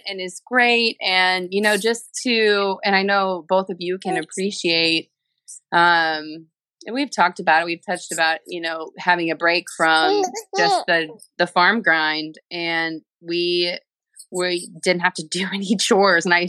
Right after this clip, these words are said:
I say that like it's terrible. I actually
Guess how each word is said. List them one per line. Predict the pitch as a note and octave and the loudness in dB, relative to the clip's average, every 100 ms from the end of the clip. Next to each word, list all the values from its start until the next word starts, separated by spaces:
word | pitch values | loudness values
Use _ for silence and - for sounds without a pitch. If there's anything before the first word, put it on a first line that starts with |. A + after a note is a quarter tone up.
| F3 - | -2 -2
I | F3+ | -2
say | - G3+ | 0 2
that | F#3 E3 | 4 4
like | E3+ D#3+ | 2 2
it's | D#3 - - | -6 -14 -4
terrible. | A3+ G#3+ D#3 | 0 0 0
I | D#3 | 0
actually | D#3+ E3+ - E3 D#3 | 0 -4 -8 -8 -8